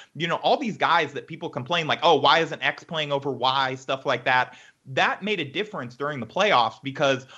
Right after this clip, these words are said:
all of a sudden, you know, during the Rockets series, Frank Vogel could just throw Markieff Morris into the starting lineup, and he had had experience with what he looked like alongside these various groupings, and he had gotten minutes that year and was ready to go. And so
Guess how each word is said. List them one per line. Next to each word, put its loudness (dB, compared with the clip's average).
all 6
of -2
a -6
sudden, 0
you 0
know, 2
during 2
the 0
Rockets 2
series, -6
Frank 0
Vogel 4
could -6
just -4
throw 6
Markieff 0
Morris -2
into -2
the -10
starting 4
lineup, 2
and -2
he -2
had 4
had 2
experience -10
with -4
what 2
he -8
looked -4
like 0
alongside 2
these -10
various -4
groupings, -4
and -4
he 2
had 2
gotten 6
minutes -2
that 0
year -2
and -8
was -10
ready 2
to -8
go. 2
And -8
so -2